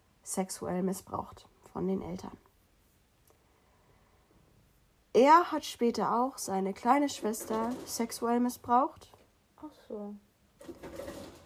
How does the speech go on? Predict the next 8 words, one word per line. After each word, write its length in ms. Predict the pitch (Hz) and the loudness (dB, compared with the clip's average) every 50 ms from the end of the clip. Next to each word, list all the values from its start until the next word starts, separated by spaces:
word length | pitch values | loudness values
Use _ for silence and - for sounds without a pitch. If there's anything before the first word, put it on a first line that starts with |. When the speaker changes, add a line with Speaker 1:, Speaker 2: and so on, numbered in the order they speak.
| - - - - - - - - - - - | -20 -20 -20 -20 -20 -20 -20 -20 -20 -2 4
Speaker 1:
Und 760 | - 226 233 233 226 226 226 226 220 220 220 220 214 220 - - - - - - - - - - - _ _ _ _ _ _ _ _ _ _ - _ _ _ _ _ | 6 6 8 8 8 6 6 6 4 4 2 2 0 -2 -4 -6 -10 -12 -12 -12 -14 -14 -16 -18 -20 _ _ _ _ _ _ _ _ _ _ -20 _ _ _ _ _
er 140 | - 220 233 226 | 2 2 4 4
hat 140 | 233 - | 2 4
auch 220 | - 208 220 214 - | 4 4 4 4 0
gesagt, 400 | - 220 214 208 202 208 208 - | -2 0 0 0 0 0 0 0
dass 140 | 196 214 214 | 0 0 0
sein 180 | 202 202 202 - | 0 -2 -2 -2
Vater 680 | - - 208 208 220 220 - 240 226 208 214 226 226 | -2 0 0 0 0 0 -2 -2 -2 -2 -2 -2 -4